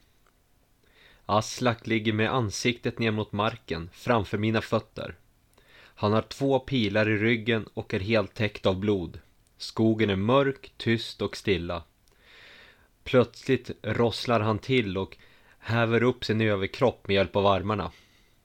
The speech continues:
Hans huvud hänger håglöst ner mot marken och hans ben ligger helt orörliga. Hans huvud böjs sakta uppåt och till slut så möter jag hans blick. Hans ögon är ledsna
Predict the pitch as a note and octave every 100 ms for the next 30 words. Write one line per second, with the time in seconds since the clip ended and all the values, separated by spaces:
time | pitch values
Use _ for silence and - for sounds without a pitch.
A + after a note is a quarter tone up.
0 | _ - - - - A2 G#2+ - C#3 B2+
1 | G#2 C3+ G2+ A#2 A#2+ A2+ G2 - D3+ G#2+
2 | F#2+ B2 C3+ - G#2+ G2+ G#2 - G#2+ A2+
3 | A2 G#2+ G2 G#2 A2 - F#2+ A#2 A2 G2+
4 | G2 G2+ A2 G2+ - A#2+ G2 G2 G#2+ A2
5 | G2 E2 C2+ _ _ _ _ - - -
6 | - - G#2+ - B2+ A#2 G#2+ A2+ F#2 A2+
7 | G#2 - - G#2 - - - A2 - -
8 | A2+ - - - - G2+ - G2+ - A2
9 | - G#2 F#2+ G#2 - F#2+ F2 F2+ - G2+
10 | - - - - _ _ _ - - -
11 | - - A#2 G2 G2 G2+ G2+ G#2+ F#2+ -
12 | A#2+